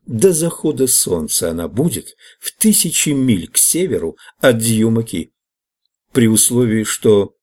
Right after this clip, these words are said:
сможет купить билет на самолет. "А как насчет Карсона?"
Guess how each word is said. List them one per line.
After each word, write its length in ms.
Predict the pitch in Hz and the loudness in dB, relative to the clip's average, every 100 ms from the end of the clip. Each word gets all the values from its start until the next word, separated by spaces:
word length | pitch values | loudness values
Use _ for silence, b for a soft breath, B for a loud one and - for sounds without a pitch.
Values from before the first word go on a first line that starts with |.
| _ | _
сможет 560 | - 139 123 117 113 - | -2 0 2 2 -2 -4
купить 540 | 127 120 110 107 - | -8 -4 -4 -4 -6
билет 460 | 151 120 135 82 - | -4 -2 -2 -4 -6
на 100 | 90 | -6
самолет. 500 | - 87 85 85 - _ _ _ _ _ _ _ _ - | -4 -4 -2 -4 -6 _ _ _ _ _ _ _ _ 0
"А 180 | 120 | 2
как 360 | 117 147 131 - - | 2 0 -2 -4 -2
насчет 440 | 113 110 110 - | 0 0 -4 -6
Карсона?" 640 | - 90 78 - 107 120 | -6 -6 -4 -6 -6 -10